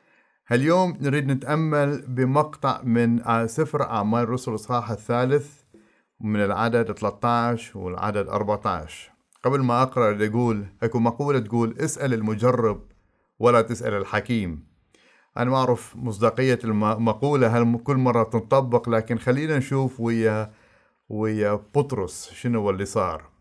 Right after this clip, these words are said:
مكتوب بال-، بالسفر أعمال الرسل: "إن إله إبراهيم وإسحاق ويعقوب إله آبائنا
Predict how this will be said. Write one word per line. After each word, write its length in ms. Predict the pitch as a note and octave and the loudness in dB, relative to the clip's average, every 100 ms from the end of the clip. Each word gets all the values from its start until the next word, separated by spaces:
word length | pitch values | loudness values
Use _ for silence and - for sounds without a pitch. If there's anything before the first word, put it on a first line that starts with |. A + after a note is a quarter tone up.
| _ _ | _ _
مكتوب 380 | A2+ A2+ D#3 D3+ | -4 -2 -4 -2
بال-، 200 | C#3+ B2 | 0 0
بالسفر 600 | A#2 A2+ A2+ A2+ C3+ B2+ | 0 0 -2 -4 -2 -2
أعمال 180 | A#2 A#2 | 0 -2
الرسل: 480 | A#2+ B2 C#3 C#3 C3+ - _ - | -2 -2 -2 -2 -6 -18 _ -4
"إن 140 | A2 B2 | 2 2
إله 400 | B2 C3+ E3 E3 | 2 2 0 0
إبراهيم 640 | B2+ C3+ B2 D3 D3+ C#3+ | 0 0 2 -2 -2 -2
وإسحاق 680 | G2 F2+ - B2 C3 C3 B2 | -2 -4 -4 0 0 0 0
ويعقوب 600 | G2+ G2 - B2+ B2+ G#2 | 0 0 -2 -2 -2 -2
إله 500 | G#2 A#2 B2+ A#2+ G#2+ | -2 0 0 0 0
آبائنا 600 | G#2 A#2+ B2 C3 C3 | 2 2 2 0 -2